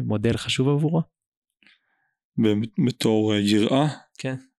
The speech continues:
Speaker 2: יכול להיות, הוא מנמק את הבחירה בשם הזה בסוף ההקדמה, אבל, אה, אפשר תמיד להוסיף. ו-,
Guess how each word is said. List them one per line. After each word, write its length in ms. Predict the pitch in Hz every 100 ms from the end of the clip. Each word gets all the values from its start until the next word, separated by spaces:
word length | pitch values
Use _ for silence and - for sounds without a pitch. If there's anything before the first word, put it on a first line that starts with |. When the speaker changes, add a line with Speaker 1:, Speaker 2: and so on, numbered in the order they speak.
| _ _ _ _ _ _ _ _ _ _ _ _ _ _ -
Speaker 2:
יכול 280 | 120 - 294
להיות, 380 | 226 120 101 -
הוא 340 | 117 107 107
מנמק 480 | 107 110 120 175 180
את 140 | 185 143
הבחירה 880 | 113 107 104 104 104 104 - 120 113
בשם 280 | 110 110 107
הזה 140 | 104
בסוף 340 | 104 107 110
ההקדמה, 400 | 120 113 143 180
אבל, 360 | 110 98 98 98
אה, 520 | 101 101 101 120 -
אפשר 180 | 117 113
תמיד 240 | 117 113
להוסיף. 580 | 113 107 - 110 110 - 117
ו-, 260 | 110 113